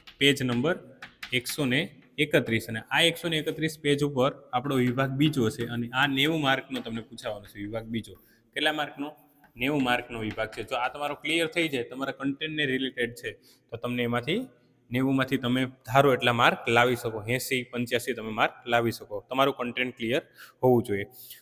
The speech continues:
તો હવે આપણે સૌપ્રથમ શરૂઆત કરીએ સંખ્યા જ્ઞાન. બધાયને સંખ્યા જ્ઞાન તો આવડતું જ હશે. ધોરણ પાંચમાં તમે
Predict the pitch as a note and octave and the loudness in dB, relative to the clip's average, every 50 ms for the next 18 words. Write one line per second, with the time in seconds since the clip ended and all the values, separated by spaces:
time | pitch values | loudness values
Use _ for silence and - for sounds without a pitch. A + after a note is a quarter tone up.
0 | _ _ - D#3 D#3+ F3 F3+ F3 - F3+ - - - - - - - - - - | _ _ 4 6 10 10 10 8 8 2 0 0 -18 -20 -20 -20 -20 -20 -20 -20
1 | - - - E3+ E3 E3+ F3 - F#3 E3 - D#3+ D#3+ E3 E3+ E3 - - E3 F#3 | -4 4 6 6 6 6 4 2 0 0 4 6 8 8 8 6 4 2 4 4
2 | F3 D3 - - D#3 E3 D#3 - E3 D3 A#2+ A2 A#2+ A2+ G#2+ G#2+ - - B2+ C3 | 4 2 2 0 0 0 4 6 8 8 8 8 4 0 0 0 -4 -2 0 4
3 | C3 D#3 D#3+ D#3+ D#3+ D#3 - D#3 D3+ D3+ D#3 D#3 D3 D3 D3+ D3 D3 D3 C3+ B2+ | 6 8 8 8 6 2 2 2 2 4 4 4 4 4 4 4 4 4 4 4
4 | C3+ C#3+ - - - B2+ B2+ B2+ B2 - C#3+ B2+ - B2 B2 C3 C3 B2 C3+ C3 | 4 2 0 2 0 2 2 0 -2 -4 -6 -4 -2 0 0 0 0 0 -2 -2
5 | C3 - - C3 A#2+ B2 B2 D3 F#3 | -2 -2 -4 -4 -2 -2 -2 -2 -4